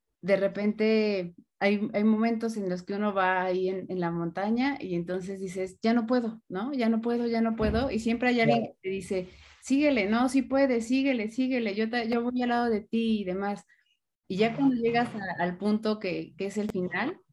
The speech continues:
Speaker 1: este, pues en realidad no ganas nada, ¿no? <laughs> Este, no hay una recompensa, no hay una medalla, no hay nada,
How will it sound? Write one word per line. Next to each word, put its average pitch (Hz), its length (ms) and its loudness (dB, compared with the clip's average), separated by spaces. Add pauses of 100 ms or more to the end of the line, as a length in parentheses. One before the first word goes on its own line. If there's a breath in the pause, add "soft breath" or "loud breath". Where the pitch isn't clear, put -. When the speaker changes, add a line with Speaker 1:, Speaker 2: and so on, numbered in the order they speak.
(560)
Speaker 1:
este, 185 400 -4
pues 214 180 0
en 220 120 8
realidad 233 300 4
no 294 140 6
ganas 277 300 2
nada, 269 300 2
¿no? 254 320 0
<laughs> 311 280 0
Este, 247 460 2
no 240 120 4
hay 262 160 4
una 262 160 2
recompensa, 220 640 -2
no 233 100 -2
hay 226 120 0
una 226 180 2
medalla, 190 420 -2
no 202 100 0
hay 202 80 0
nada, 196 360 -2